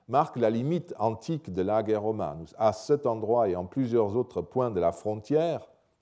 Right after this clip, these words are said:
pas de distance, les pontifes célèbrent le même jour un sacrifice appelé Ambaruia, Ambaruia Tucia. C'est la frontière, mais où est-elle exactement ? Euh,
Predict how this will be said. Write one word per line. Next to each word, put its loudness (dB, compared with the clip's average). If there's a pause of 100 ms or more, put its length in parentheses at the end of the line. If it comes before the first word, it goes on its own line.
(340)
pas -2
de -10
distance, -10 (420)
les 4
pontifes 0
célèbrent 4
le 2
même -2
jour 0
un -2 (160)
sacrifice -4
appelé 0
Ambaruia, -2 (180)
Ambaruia -6
Tucia. -14 (840)
C'est -12
la -2
frontière, -4
mais -10
où -6
est-elle -6
exactement ? -12
Euh, -16